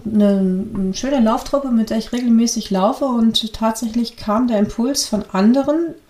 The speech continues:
die sagten, "Mensch, da gibt's doch den Transalpine Run, hast du nicht Lust, da mitzulaufen?" Oder,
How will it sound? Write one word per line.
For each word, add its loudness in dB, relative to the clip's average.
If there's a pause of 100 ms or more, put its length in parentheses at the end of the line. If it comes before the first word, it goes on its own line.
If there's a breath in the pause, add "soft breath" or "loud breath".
(120)
die 0
sagten, 4
"Mensch, 2
da 0
gibt's -4
doch -2
den 2
Transalpine 0
Run, 2
hast -2
du 4
nicht 2
Lust, -2
da 2
mitzulaufen?" 2
Oder, -2